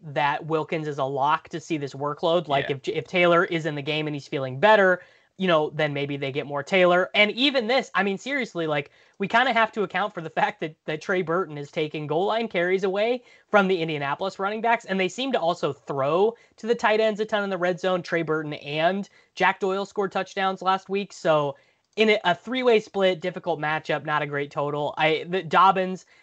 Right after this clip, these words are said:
Speaker 1: Dobbins and Andrews seem like the guys that I am in on in this game this week. Not, not super interested in anyone else. I mean, maybe Burton himself. He's thirty-five hundred. He's not projected well,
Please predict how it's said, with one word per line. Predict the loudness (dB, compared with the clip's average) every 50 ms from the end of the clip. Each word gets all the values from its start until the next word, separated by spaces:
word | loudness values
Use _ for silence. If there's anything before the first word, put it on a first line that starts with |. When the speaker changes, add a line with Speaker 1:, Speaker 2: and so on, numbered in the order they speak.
| _ _ -10 0
Speaker 1:
Dobbins | 4 8 8 8 8 6 2 -2 -4 -8
and | -8 -8 -8 -8 -6
Andrews | -4 -2 -2 -4 -4 -8 -8 -10 -10 -10
seem | -10 -10 -8 -6
like | -4 -6 -6 -6
the | -8 -8
guys | -4 -2 -2 -2 -2 -2
that | -2 -2
I | -2 -2
am | -2 -4 -6 -8 -10 -12 _ -8
in | -4 -2 0 0
on | 2 0 0 -2 -4
in | -4 -6 -6
this | -6 -6 -6
game | -6 -6 -6 -4 -6
this | -6 -6 -2
week. | -2 -2 0 2
Not, | 2 4 4 4 4
not | 2 0 0 -2
super | -6 -8 -6 -6 -2 0 -2 -2
interested | -2 -4 -8 -10 -6 -6 -6 -6 -6 -8 -12 -20 -20 _ -10
in | -4 -2
anyone | -2 -2 -2 -2 -2 0
else. | 0 -2 0 2
I | 4
mean, | 4 4 6 6
maybe | 6 6 6 4
Burton | 0 2 2 2 2 2 -2 -6
himself. | -6 -6 -6 -8 -8 -4 0 2 2 2 0 _ _ _ _ _ _
He's | -4 -4 -4 -2
thirty-five | 2 2 4 4 4 0 -2 -2 0 0 2
hundred. | 2 0 0 0 -2 -4
He's | -4 -6 -2 0
not | 2 2 0 0
projected | -4 -6 -6 -4 -4 -4 -4 -2 -2 -4 -2 0
well, | 0 4 4 4 4 4 0